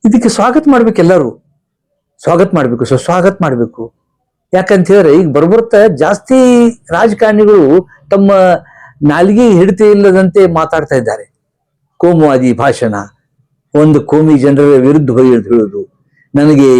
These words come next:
ಕೆಲವು ಒಂದು ಕೋಮಿನವರು ವಾವಾ ಅನ್ಬೇಕು ಅಂತ ಹೇಳಿ ಒಬ್ಬರು ಕೋಮಿನವ್ರಿಗೆ, ಒಬ್ಬರು ಕೋಮಿನವ್ರಿಗೆ ಹೀಯಾಳಿಸೋದು, ಮಾತಾಡೋದು, ಹೀಗೆ ಅನೇಕ ರಾಜಕಾರಣಿಗಳು ಇದರಲ್ಲಿ, ಆ, ತಲೆ ಕೆಡಿಸ್ಕೊಳ್ತಾ ಇದ್ದಾರೆ.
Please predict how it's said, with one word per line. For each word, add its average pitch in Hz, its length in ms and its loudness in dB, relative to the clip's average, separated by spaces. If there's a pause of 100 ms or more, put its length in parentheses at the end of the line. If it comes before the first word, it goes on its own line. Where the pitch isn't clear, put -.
(400)
ಕೆಲವು 156 240 2 (100)
ಒಂದು 160 200 0
ಕೋಮಿನವರು 156 520 0
ವಾವಾ 147 360 0
ಅನ್ಬೇಕು 139 500 -4 (300)
ಅಂತ 143 180 -2
ಹೇಳಿ 156 200 2
ಒಬ್ಬರು 135 320 0
ಕೋಮಿನವ್ರಿಗೆ, 147 680 0
ಒಬ್ಬರು 131 220 0
ಕೋಮಿನವ್ರಿಗೆ 151 720 0 (360)
ಹೀಯಾಳಿಸೋದು, 135 680 0
ಮಾತಾಡೋದು, 127 680 -2 (360)
ಹೀಗೆ 226 280 2
ಅನೇಕ 277 640 0 (180)
ರಾಜಕಾರಣಿಗಳು 202 720 0
ಇದರಲ್ಲಿ, 185 360 2 (400)
ಆ, 165 40 2 (960)
ತಲೆ 180 180 2
ಕೆಡಿಸ್ಕೊಳ್ತಾ 165 420 0
ಇದ್ದಾರೆ. 117 280 -2